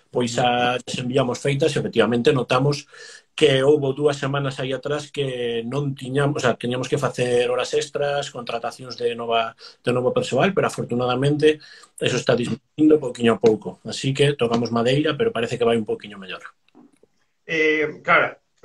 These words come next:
Speaker 2: ti estás aquí para dar voz ás enfermeiras e enfermeiros que estás traballando no hospital día a día, pero tamén como un pouco voceiro dun colectivo que existe, que, que hai xente que o coñece, pero outra xente non, que é Enfermeiras en Loita. Que, que,
Speaker 1: Sí.
Speaker 2: que, que reivindicades dende,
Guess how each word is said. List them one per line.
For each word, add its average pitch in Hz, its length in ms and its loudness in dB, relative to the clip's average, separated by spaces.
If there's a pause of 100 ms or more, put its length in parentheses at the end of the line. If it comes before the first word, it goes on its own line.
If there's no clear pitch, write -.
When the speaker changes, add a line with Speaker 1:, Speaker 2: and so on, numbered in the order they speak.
Speaker 2:
ti 175 120 -4
estás 175 300 -6
aquí - 220 -8
para 127 200 0
dar 139 240 4
voz 151 360 2
ás 120 380 2
enfermeiras 131 480 -4
e 135 60 -6
enfermeiros 165 600 -4
que - 80 -20
estás 117 260 -6
traballando 123 380 -4
no 123 100 -4
hospital 120 480 -6
día 127 160 -4
a 139 80 -4
día, 160 180 -4 (300)
pero 131 160 -6
tamén 170 480 0
como 151 400 -2
un 160 140 -4
pouco 151 180 -2
voceiro 165 560 -2
dun 156 220 -4
colectivo 151 420 -6
que 151 140 -8
existe, 170 720 -10
que, 117 500 -4
que 123 60 -8
hai 123 100 -6
xente 131 220 -8
que 131 80 -8
o - 20 -14
coñece, 160 320 -6
pero - 220 -12
outra 120 100 -16
xente 127 240 -14
non, 160 220 -4
que 143 100 -6
é 120 60 -2
Enfermeiras 131 480 -8
en 135 100 -10
Loita. 170 460 -4 (320)
Que, 160 160 -10
que, 196 100 -2
Speaker 1:
Sí. - 80 -8
Speaker 2:
que, 214 120 6 (200)
que 208 160 2
reivindicades 147 720 0
dende, 123 560 -2